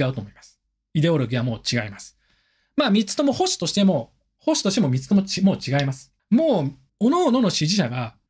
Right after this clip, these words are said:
これだけね、やめとけばいいのに、一番ね、自分らの、自分らのその党が困るのに、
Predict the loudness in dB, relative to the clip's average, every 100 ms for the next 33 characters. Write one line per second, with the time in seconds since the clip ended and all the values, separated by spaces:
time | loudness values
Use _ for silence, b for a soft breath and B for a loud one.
0 | _ -2 0 0 0 2 2 0 -8 _
1 | -2 2 2 0 0 0 0 0 0 -2
2 | -2 -8 _ _ -2 0 0 2 2 2
3 | 2 2 0 2 2 0 -4 b b 0
4 | 2 0 0 0 0 -2 -2 0 0 0
5 | 0 0 0 0 0 0 2 2 0